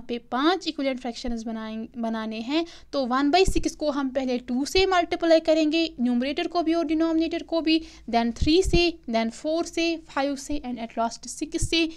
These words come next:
जितने आपको ज़रूरत है, आपको इतने फ्रैक्शंस मिलेंगे, इक्विवेलेंट फ्रैक्शंस। तो यहाँ पे मैंने टू से मल्टीप्लाई किया, डिनोमिनेटर को भी और डिनोमिनेटर को भी, मुझे एक इक्विवेलेंट फ्रैक्शन मिला, that is two by twelve।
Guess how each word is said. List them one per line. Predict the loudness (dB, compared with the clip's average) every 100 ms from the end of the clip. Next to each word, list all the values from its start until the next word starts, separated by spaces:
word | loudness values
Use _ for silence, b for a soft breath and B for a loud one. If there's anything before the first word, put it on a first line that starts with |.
| B -6
जितने | -4 0
आपको | 2 2 0
ज़रूरत | 0 0 -2 0 0
है, | 0
आपको | -2 -8 -12
इतने | -8 -8 -8
फ्रैक्शंस | -10 -10 -4 -4 -4
मिलेंगे, | -6 -4 -4 -6
इक्विवेलेंट | -10 -8 -10 -8
फ्रैक्शंस। | -10 -10 -8 -8 -8 -12 -18 B B B B -4
तो |
यहाँ | -2 -2 -4
पे | -4
मैंने | -2 -2
टू | -4 -6 -4
से | 0 0 -2 -4
मल्टीप्लाई | -6 -4 -8 -6 -6
किया, | -4 -4 -4 -6 -10 -16 -10
डिनोमिनेटर | -6 -6 -4 -4 -2 -2 -2
को | -2
भी | 0 0
और | 0
डिनोमिनेटर | 0 0 2 0 -4 -6
को | -4
भी, | 0 -2 -2 B -4
मुझे | -2 -2
एक | -4 -4 -4 -6
इक्विवेलेंट | -8 -6 -4
फ्रैक्शन | -6 -8 -6 -4
मिला, | -2 -4 -6
that | -8 -10
is | -12 -10
two | -12
by | -12 -14 -12
twelve। | -10 -10